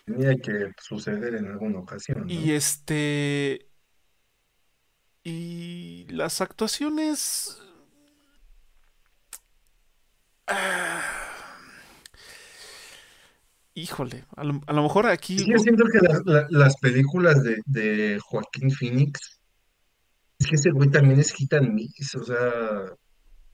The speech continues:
Speaker 1: te puede dar actuaciones brillantes, mu-, o muy buenas, como por ejemplo en Her o, o hasta cierto punto Joker, pero también luego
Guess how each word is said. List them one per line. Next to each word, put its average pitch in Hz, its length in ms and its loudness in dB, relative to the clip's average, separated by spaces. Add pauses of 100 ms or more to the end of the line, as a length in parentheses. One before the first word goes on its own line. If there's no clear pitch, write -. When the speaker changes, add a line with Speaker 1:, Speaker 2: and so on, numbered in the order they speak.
(440)
Speaker 1:
te 139 80 6
puede 143 340 6
dar 160 420 8 (1300)
actuaciones 135 1040 0 (640)
brillantes, 120 640 2
mu-, 120 160 -4 (100)
o 101 60 -10
muy 104 280 -2
buenas, 117 500 -2
como 95 440 -8
por 95 240 -10
ejemplo 101 400 -10
en 101 220 -4
Her 107 460 -2
o, 82 420 -12 (1400)
o - 80 -4
hasta 127 180 -4
cierto 135 360 0
punto 131 340 2
Joker, 131 560 -4
pero - 200 -10 (120)
también - 220 -18 (180)
luego - 240 -20